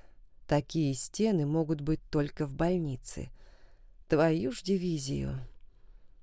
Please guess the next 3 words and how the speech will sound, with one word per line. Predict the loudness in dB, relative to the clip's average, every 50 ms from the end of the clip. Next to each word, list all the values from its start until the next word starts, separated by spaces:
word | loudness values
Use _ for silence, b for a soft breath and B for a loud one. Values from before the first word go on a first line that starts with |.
| -20 -8 2
Воспоминания | 4 4 4 6 6 6 6 8 8 8 6 6 6 6 6 6 4
накрывают, | 4 2 2 2 0 2 4 4 4 4 4 2 2 -2 -6
словно | -10 -6 0 2 2 2 2 2 2 0 0 0